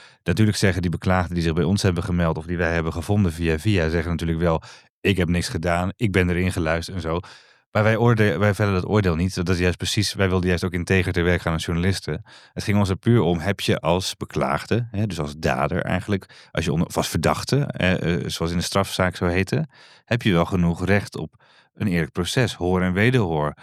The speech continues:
eh, ge-, eh, getuigen of, eh, eh, klagers die niet o-,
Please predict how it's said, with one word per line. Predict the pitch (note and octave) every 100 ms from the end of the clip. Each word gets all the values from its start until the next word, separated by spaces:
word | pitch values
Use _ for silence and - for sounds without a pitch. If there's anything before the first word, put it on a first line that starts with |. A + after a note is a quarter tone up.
| - -
eh, | - F2 -
ge-, |
eh, | - E2+ E2+ E2 E2 D#2+
getuigen | F#2+ - G2 G2 F#2+ F2+
of, | D#2 -
eh, | E2 E2+ D#2 E2+ E2
eh, | - _
klagers | - G2+ G2 F#2 E2+
die | - F2
niet | G#2 - -
o-, | F2+ -